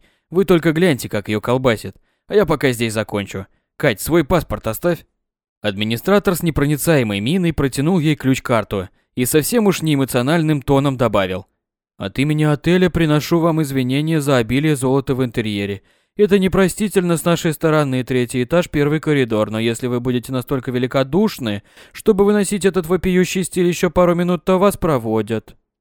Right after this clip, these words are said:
Катюша захлопнула рот. Наверное, этот человек тут всяких посетителей повидал. Его обычным расколбасом не смутить.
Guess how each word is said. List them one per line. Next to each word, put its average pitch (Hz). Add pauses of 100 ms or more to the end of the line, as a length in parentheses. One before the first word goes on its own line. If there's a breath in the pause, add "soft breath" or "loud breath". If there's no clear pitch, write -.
(280)
Катюша 175
захлопнула 127
рот. 101 (420)
Наверное, 170
этот 147
человек 143
тут 175
всяких 170
посетителей 107
повидал. 101 (300)
Его 190
обычным 147
расколбасом 127
не 139
смутить. 117